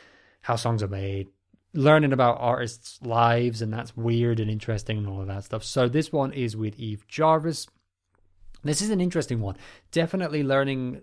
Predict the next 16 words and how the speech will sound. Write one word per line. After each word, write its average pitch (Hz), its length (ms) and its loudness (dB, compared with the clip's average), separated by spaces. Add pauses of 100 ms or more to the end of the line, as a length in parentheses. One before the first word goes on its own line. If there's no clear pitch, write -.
(220)
about 120 280 -2
what 117 180 -6
you 113 60 -6
learn 113 100 -2
about 110 160 -4
in 113 60 -6
the 107 120 -2
interview 127 460 0
and 113 140 -2
get - 160 -10
to 113 80 -10
know 110 100 -4
the 104 140 -2
artist - 280 -4
is 101 100 -12
great. 127 380 -2